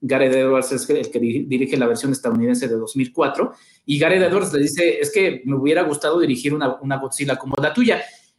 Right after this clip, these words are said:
lo cual no, no, no, no está mal, pero a ver, Godzilla es muy japonés y los japoneses lo entienden de una manera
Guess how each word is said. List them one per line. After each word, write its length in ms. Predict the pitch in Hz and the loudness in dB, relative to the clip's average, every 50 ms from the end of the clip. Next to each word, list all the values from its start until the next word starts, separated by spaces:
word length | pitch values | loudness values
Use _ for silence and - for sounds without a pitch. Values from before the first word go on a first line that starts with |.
| _ _ - | _ _ -2
lo 240 | - 190 214 220 220 | 2 2 4 4 4
cual 160 | 247 254 262 | 4 4 4
no, 240 | 254 254 247 240 233 | 4 4 4 2 2
no, 240 | 208 240 262 254 254 | 2 2 2 2 2
no, 160 | 220 262 262 | 2 2 4
no 220 | 220 262 262 202 | 2 2 2 2
está 180 | 226 220 - 240 | 0 0 2 2
mal, 220 | 233 226 226 226 226 | 2 2 2 2 2
pero 120 | 214 185 | 2 4
a 40 | 170 | 4
ver, 280 | 208 226 220 - - - _ _ _ _ _ _ _ _ _ _ _ _ _ _ _ _ _ _ _ _ - | 4 2 0 0 -6 -12 _ _ _ _ _ _ _ _ _ _ _ _ _ _ _ _ _ _ _ _ -8
Godzilla 480 | 143 151 170 165 165 - 214 226 240 | 0 0 0 2 2 2 2 4 4
es 140 | 220 180 - | 2 2 2
muy 120 | 185 190 185 | 0 0 2
japonés 460 | 190 180 - 160 156 208 254 247 233 | 0 0 0 0 2 2 0 0 0
y 40 | 170 | 0
los 140 | 139 - | -2 -2
japoneses 400 | - 131 - 143 147 170 165 170 165 | -2 -2 0 0 0 2 2 0 0
lo 80 | 139 | 0
entienden 360 | 131 135 - 165 160 156 151 143 | 0 0 0 0 0 2 2 0
de 40 | 143 | 2
una 120 | 147 143 | 0 2
manera 540 | 131 127 127 139 156 190 196 - - - | 2 2 2 2 2 0 -2 -4 -6 -14